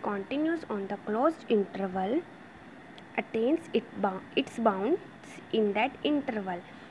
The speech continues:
अ, थ्योरम क्या कहती है कि अगर कोई फंक्शन मेरा defined and continuous है on the closed interval A B, तो जो उसकी बाउंड्स होंगी, मीन्स लोअर बाउंड and अपर बाउंड्स, वो भी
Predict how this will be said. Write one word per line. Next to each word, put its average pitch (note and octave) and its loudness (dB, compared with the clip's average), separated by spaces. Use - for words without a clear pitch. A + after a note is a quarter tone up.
अ, G3+ 4
थ्योरम A3 0
क्या B3+ 0
कहती A3+ 0
है A3 0
कि D4+ 0
अगर A3+ 8
कोई D4+ 4
फंक्शन G3 -2
मेरा G#3+ 4
defined G#3 4
and B3+ -8
continuous A3 4
है G3+ 0
on F#3+ 0
the G3 2
closed A#3+ 2
interval G3 2
A F#3+ 2
B, B3+ 2
तो C#4 6
जो B3+ 2
उसकी B3 0
बाउंड्स G#3 2
होंगी, G#3 2
मीन्स A#3+ 6
लोअर F#3+ 4
बाउंड G#3+ 4
and C#4 0
अपर G3+ -4
बाउंड्स, G3+ -2
वो G3+ 0
भी E4+ 6